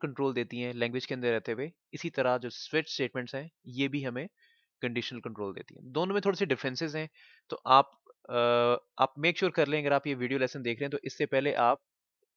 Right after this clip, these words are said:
लेसन नंबर इलेवन या बाकी के लेसन सारे के सारे देख चुके होंगे।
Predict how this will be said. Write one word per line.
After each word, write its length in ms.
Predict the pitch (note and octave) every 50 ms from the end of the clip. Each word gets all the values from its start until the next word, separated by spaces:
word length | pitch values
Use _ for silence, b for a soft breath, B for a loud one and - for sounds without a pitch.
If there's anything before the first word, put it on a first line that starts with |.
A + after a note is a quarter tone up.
| _ _ _
लेसन 240 | - B2 A#2+ - C#3+
नंबर 180 | C#3+ C3+ C#3+ C3+ -
इलेवन 340 | C3+ B2 A#2+ A2+ B2+ C3+ C#3
या 100 | C3 B2
बाकी 220 | A#2 G#2+ - B2+ B2
के 100 | C3 B2+
लेसन 320 | A2+ A2 - - D3+ D#3+ -
सारे 200 | - - A#2 A#2
के 80 | A#2 A#2+
सारे 220 | B2+ A#2+ C3 C#3+ - A#2+
देख 160 | A2+ G2+ -
चुके 220 | - G2+ - G2
होंगे। 160 | E2+ F2+ -